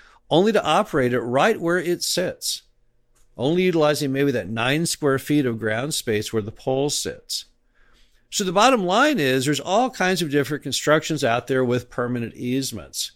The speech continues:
but you have to know how all of them work because it will come up from time to time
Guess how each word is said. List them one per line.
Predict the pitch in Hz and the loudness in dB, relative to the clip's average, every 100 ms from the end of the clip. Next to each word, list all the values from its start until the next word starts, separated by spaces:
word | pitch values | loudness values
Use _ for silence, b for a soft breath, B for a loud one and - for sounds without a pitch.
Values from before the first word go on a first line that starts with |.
| _ _ _ _ _ | _ _ _ _ _
but | 143 175 | -2 2
you | |
have | 160 175 | 4 4
to | 180 | 2
know | 165 160 | 0 2
how | 131 117 113 | 2 2 2
all | - 117 113 | 0 0 0
of | 113 | -2
them | 135 147 | -4 -2
work | 196 160 - _ _ _ _ _ _ _ _ _ _ | 0 -2 -4 _ _ _ _ _ _ _ _ _ _
because | - 139 135 139 156 - | -6 0 4 4 2 -2
it | - 123 | 0 0
will | 123 139 160 | 4 6 6
come | - 156 | 4 2
up | 127 | 0
from | - 135 | -2 -8
time | - 117 117 | -4 -4 -2
to | 147 | -4
time | - 104 107 117 123 | -6 -6 -4 -4 -8